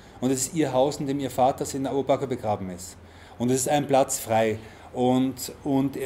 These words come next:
und Sayyidina Omar bittet und sagt, „Bitte sie darum“, also s-,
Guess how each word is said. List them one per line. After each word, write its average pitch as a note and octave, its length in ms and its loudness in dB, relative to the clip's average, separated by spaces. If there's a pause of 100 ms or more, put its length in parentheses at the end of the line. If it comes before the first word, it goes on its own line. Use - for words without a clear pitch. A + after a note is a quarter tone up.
(160)
und D3 160 -2
Sayyidina C#3+ 280 0
Omar D3 220 0
bittet E3+ 440 2
und D3+ 100 0
sagt, D3+ 320 2 (320)
„Bitte F3 240 6
sie E3+ 160 4
darum“, E3 340 4
also C3+ 140 0
s-, - 180 -6